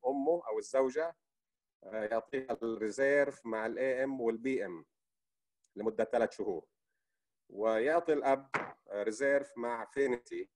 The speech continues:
آه، لمدة أيضًا ثلاث شهور. آه، الحمد لله بعد الشهر الأول من استعمال المنتجات، آه، حتى أقل من الشهر، هو طبعًا كلمنا بعد شهر،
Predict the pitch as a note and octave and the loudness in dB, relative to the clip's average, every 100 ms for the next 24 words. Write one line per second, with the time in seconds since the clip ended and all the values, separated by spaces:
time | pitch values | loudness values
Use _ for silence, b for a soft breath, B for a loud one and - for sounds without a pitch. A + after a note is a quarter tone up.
0 | _ _ _ _ _ _ F#2+ G2 G#2 G2+ | _ _ _ _ _ _ -10 -4 -2 -2
1 | A2 A#2+ A#2+ A2+ A#2 A2 G2+ A#2 G2+ - | 0 0 0 0 0 0 0 0 -2 -4
2 | F2 E2 - _ _ _ - G2+ G2+ G#2 | -4 -4 -6 _ _ _ -8 0 4 4
3 | G2+ D3 D#3+ D#3+ D#3+ D3+ C#3 C3 B2+ - | 4 4 6 8 8 6 4 0 -2 -4
4 | F3+ E3+ E3 D3+ C3+ B2 A#2+ A2+ B2 B2 | -2 0 0 0 0 -2 -4 -4 -6 -4
5 | D3+ D#3+ C#3 B2 A2+ A2 G#2 A2 - _ | -4 -4 -8 -12 -10 -6 -6 -6 -12 _
6 | _ _ _ _ _ - A2 A2 A2 G#2 | _ _ _ _ _ -8 -4 -4 -4 -4
7 | G2+ B1+ - C3 - B2 - E3 C#3 A#2+ | -6 -8 -8 -6 0 0 2 2 2 0
8 | - C3+ A2+ G#2 A2+ G#2+ A#2 A2+ A2+ - | 0 0 0 2 2 2 -2 -2 -4 -4
9 | A#2+ C#3 C3+ B2 A2+ A2 C3+ B2 C3 | -2 0 0 0 -2 -2 -4 -2 -4